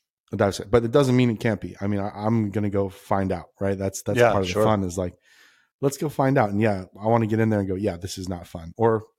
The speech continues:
Speaker 1: who knows? Uh, it could be a blast being, you know, at, twenty feet on a sandy bottom and it's only ten minutes from your house to go diving, like, that could
Speaker 2: For
Speaker 1: be great.
Speaker 2: sure.
Speaker 1: So,
Speaker 2: For
Speaker 1: uh,
Speaker 2: sure.
Speaker 1: we'll find out.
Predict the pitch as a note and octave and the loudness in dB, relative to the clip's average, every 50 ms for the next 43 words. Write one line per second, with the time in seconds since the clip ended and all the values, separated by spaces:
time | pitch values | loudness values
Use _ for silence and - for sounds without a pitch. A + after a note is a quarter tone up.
0 | - - D#3+ E3+ F#3 D3 G#2 E2+ - - G2+ G2+ - - _ _ _ _ _ _ | -10 -6 -2 0 2 2 0 0 -4 -12 -14 -14 -14 -16 _ _ _ _ _ _
1 | - G#2 G2 - G#2+ A2+ A#2 A2 G#2+ A2+ A#2 A#2 A2 G2 - - - G2+ F#2+ F#2+ | -20 -14 -8 -8 -4 -2 -2 -2 -2 -2 -4 -4 -4 -6 -8 -12 -10 -8 -8 -6
2 | F#2 F2+ - _ _ _ _ _ _ _ _ _ _ _ _ - G#2+ F#2+ F#2 F2 | -8 -8 -12 _ _ _ _ _ _ _ _ _ _ _ _ -8 -6 -6 -6 -6
3 | F2+ F#2 F#2 F2 - _ _ _ - - - A2+ G2+ F#2+ F2+ - - G2 F#2+ F#2+ | -6 -8 -8 -10 -12 _ _ _ -12 -4 -2 0 0 0 -2 -4 -4 -4 -4 -4
4 | - _ - G2 F#2 F#2 F#2 - - G2+ F#2+ F#2+ F2+ E2+ F#2 F#2 F#2 F#2+ F#2+ F#2 | -8 _ -10 -8 -8 -6 -6 -6 -6 -6 -4 -4 -4 -6 -6 -8 -6 -6 -6 -6
5 | F#2 - _ - F2+ F2+ E2+ - - G2 F2+ F2+ F2 - G#2 F#2 F2+ F2 F2 - | -8 -10 _ -10 -8 -8 -8 -6 -6 -6 -6 -6 -6 -6 -4 -4 -4 -4 -6 -8
6 | - - F2+ E2+ F2+ - F#2+ F#2 F2 - - - F2+ E2+ E2 F2+ F2 F2 F2+ F#2 | -10 -12 -10 -10 -10 -10 -10 -10 -10 -12 -16 -16 -14 -12 -10 -8 -8 -8 -10 -12
7 | F#2 F2+ F2 F2 - F#2+ - - - E2+ A2 G#2 - - A#2+ G#2+ G#2 E2+ E2+ - | -14 -14 -16 -14 -14 -16 -16 -12 -10 -6 -6 -4 -2 0 0 0 0 -2 -6 -12
8 | _ _ _ - - - F#2+ F2+ E2+ - _ _ _ _ _ _ _ _ _ _ | _ _ _ -12 -8 -6 -6 -6 -6 -8 _ _ _ _ _ _ _ _ _ _
9 | _ _ - F2+ F2 - - G#2+ B2 - - A#2 G#2+ F#2 E2+ - | _ _ -10 -10 -10 -4 0 2 2 2 2 0 -2 -2 -6 -10